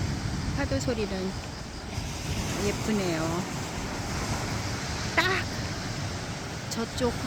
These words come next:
반대쪽인 것 같은데, 음, 정말로 안타깝습니다. 그래도 여기도 좋긴 한데 아직 화가 안 풀렸네요. 음,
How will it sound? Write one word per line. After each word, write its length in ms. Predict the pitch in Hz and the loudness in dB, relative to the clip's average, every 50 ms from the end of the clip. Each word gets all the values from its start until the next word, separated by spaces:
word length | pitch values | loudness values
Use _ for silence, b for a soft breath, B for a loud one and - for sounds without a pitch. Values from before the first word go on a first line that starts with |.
| - - - - - - - - - - - - | -2 -2 -2 0 0 0 0 0 0 0 2 2
반대쪽인 760 | 226 226 226 226 262 220 - - 233 220 208 214 208 202 202 | 2 4 4 4 2 2 2 2 2 2 4 2 2 2 2
것 60 | 190 190 | 2 2
같은데, 640 | 190 185 - - - - 202 196 190 180 175 175 - - - - - - - - - - - - - - - - - - - - - - - 254 | 2 0 0 2 2 2 2 4 2 2 2 0 0 -2 -2 -4 -4 -4 -4 -4 -4 -4 -4 -4 -4 -4 -4 -4 -4 -4 -4 -4 -4 -4 -2 0
음, 260 | 254 254 247 240 226 - - - - - | 2 2 2 0 0 -2 -6 -8 -6 -4
정말로 380 | 233 233 233 226 226 226 226 | 0 0 0 0 0 0 -2
안타깝습니다. 1000 | 208 196 202 - 247 247 - - 233 - - - - - 208 208 - - 311 311 - - - - - - - - - - - - - - | -2 -2 -4 -4 -4 -4 -4 -4 -6 -6 -4 -4 -2 -2 -2 -2 -2 -2 -4 -4 -4 -4 -4 -4 -4 -2 -2 -4 -4 -4 -4 -4 -4 -2
그래도 360 | - 226 226 - 233 226 226 226 - - - - - - - - - - - - 220 | 0 0 0 0 0 0 0 0 -2 -4 -4 -4 -4 -6 -6 -6 -6 -6 -6 -4 -2
여기도 320 | 226 226 233 233 233 226 | 0 0 0 0 -2 -2
좋긴 440 | 208 208 220 - - - - 254 240 240 | 0 0 -2 -2 0 0 2 4 4 4
한데 500 | 254 269 262 254 233 214 220 233 220 202 190 - 202 | 4 4 4 4 4 4 4 4 2 2 0 -2 -2
아직 280 | 196 202 196 - 208 214 - - 214 | -2 -2 -2 -2 -4 -4 -4 -4 -4
화가 320 | - 269 247 247 233 233 220 - - - - - - - - - - - - - - - - - - - - - - - - | -2 -2 0 0 0 0 -2 -4 -6 -8 -10 -10 -10 -10 -10 -10 -10 -10 -10 -10 -10 -10 -10 -10 -10 -10 -10 -8 -8 -6 -4
안 100 | 294 - | -4 -6
풀렸네요. 600 | - - 226 220 208 202 196 185 185 170 170 180 196 147 147 - - - - - - - - - - - - - - - - - - - - - - - - - - - - - - - - - - - - - - - - - - - - - - - - - - - - - - - - - - - - - - - - - - - - - - - | -4 -4 -4 -4 -2 -2 -2 -2 -4 -4 -2 -4 -4 -4 -4 -4 -4 -6 -6 -6 -6 -6 -4 -4 -4 -4 -4 -6 -6 -4 -4 -4 -4 -4 -6 -6 -6 -6 -4 -4 -4 -4 -4 -4 -4 -4 -4 -4 -4 -2 -2 -2 -2 -2 -2 -2 0 0 0 0 0 0 0 2 2 2 2 2 2 2 0 0 0 -2 -2 -4 -4 -6 -6 -8 -8 -8 -8 -6 -2 2
음, 340 | 247 269 285 294 294 277 | 4 6 8 8 8 6